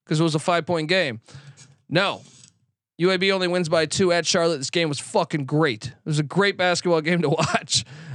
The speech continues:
Uh, Jelly Walker went for forty-one points. He is a baller,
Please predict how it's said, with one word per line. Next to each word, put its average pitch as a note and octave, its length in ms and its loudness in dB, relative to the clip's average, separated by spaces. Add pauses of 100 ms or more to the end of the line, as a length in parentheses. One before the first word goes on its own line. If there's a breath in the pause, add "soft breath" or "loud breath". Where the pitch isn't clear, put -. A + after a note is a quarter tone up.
Uh, D#3+ 400 2
Jelly F3+ 260 2
Walker F3+ 360 2
went E3 180 0
for D3 160 -2
forty-one E3 1000 0 (120)
points. F#3+ 460 0 (220)
He F#3 200 0
is F3 180 2
a E3+ 200 2
baller, F#3+ 640 0